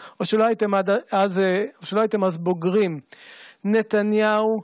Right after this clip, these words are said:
הביא הסכמי שלום עם מדינות ערביות בלי לדבר על ערביי יהודה ושומרון ו-, ועזה, בלי לדבר עליהם בכלל.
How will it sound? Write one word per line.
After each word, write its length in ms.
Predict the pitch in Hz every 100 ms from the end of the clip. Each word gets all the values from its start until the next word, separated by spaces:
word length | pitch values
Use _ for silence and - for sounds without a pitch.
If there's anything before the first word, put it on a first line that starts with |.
| _ _ _
הביא 220 | 180 165 240
הסכמי 380 | - 208 196
שלום 280 | 220 202 220
עם 100 | 214
מדינות 380 | 196 180 190 214
ערביות 360 | 214 202 220 208
בלי 200 | 190 320
לדבר 340 | 359 359 359 403 415
על 180 | 403 381
ערביי 360 | 339 320 294 247
יהודה 260 | 233 214 202
ושומרון 540 | 202 196 190 185 185
ו-, 240 | 170 185 180
ועזה, 600 | 160 175 175 170 165 143 156 147
בלי 120 | 156
לדבר 280 | 285 349 359 381
עליהם 200 | 381 370 339
בכלל. 580 | 254 - 220 190 175 160